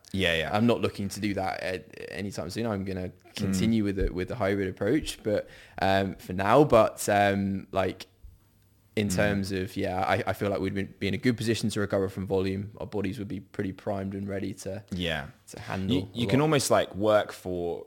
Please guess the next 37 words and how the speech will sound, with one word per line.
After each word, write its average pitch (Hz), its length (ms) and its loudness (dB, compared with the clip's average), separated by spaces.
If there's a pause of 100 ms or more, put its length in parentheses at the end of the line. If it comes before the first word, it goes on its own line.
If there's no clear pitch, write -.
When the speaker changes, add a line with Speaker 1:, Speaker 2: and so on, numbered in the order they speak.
Speaker 1:
like 95 120 -4
you 92 60 -8
say, 95 160 -4
you 87 80 -4
can 92 120 -8
do 101 100 0
more 92 140 0
volume, 90 300 2
but - 100 -8
you 90 120 -6
can 87 140 -4
kind 92 180 0
of 87 80 -2
do 90 160 -2
higher 87 320 2
rep 87 240 2
work 90 260 0
as - 160 -10
well. 98 280 6
Like, 85 200 0
I - 40 -16
feel 113 180 4
like 95 320 4 (1000)
sometimes 117 520 4
if 98 80 0
you're 104 60 0
doing, 95 180 2
like, 85 140 -2
a 90 40 0
deadlift 95 440 4
or 82 100 -4
a 82 40 -4
squat 95 420 4
and 87 100 -4
you 85 60 -6
push - 400 -4
past, - 500 0